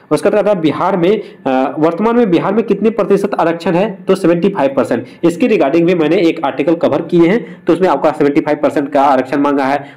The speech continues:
उसमें भी आपको काफी बदलाव देखने को मिला है। जैसे एससी के category में इतने percent से इतने percent बढ़ाकर कर दिया गया, ईबीसी को, ओबीसी को, general को, general को तो हालांकि दस परसेंट है,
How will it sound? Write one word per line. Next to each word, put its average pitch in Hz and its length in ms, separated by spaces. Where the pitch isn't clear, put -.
उसमें 196 260
भी 233 120
आपको - 260
काफी 208 280
बदलाव 180 340
देखने 175 220
को 170 80
मिला 131 220
है। 156 60
जैसे 151 240
एससी 156 340
के 156 160
category 151 400
में 165 100
इतने 156 200
percent 151 320
से 165 60
इतने 147 200
percent 151 280
बढ़ाकर 135 280
कर 135 140
दिया 139 160
गया, 139 160
ईबीसी 143 400
को, 143 200
ओबीसी 147 440
को, 139 180
general 135 320
को, 147 260
general 165 200
को 208 100
तो 196 60
हालांकि 185 220
दस 165 160
परसेंट 160 360
है, 151 120